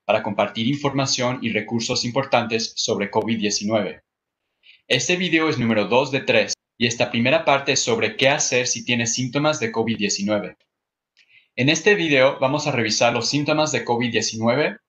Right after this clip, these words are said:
cómo reportar si sientes estos síntomas, información sobre la prueba que uno hace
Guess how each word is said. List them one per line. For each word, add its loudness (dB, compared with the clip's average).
cómo 2
reportar 2
si -6
sientes -2
estos 0
síntomas, -2
información 0
sobre -2
la 2
prueba 4
que -8
uno 2
hace 0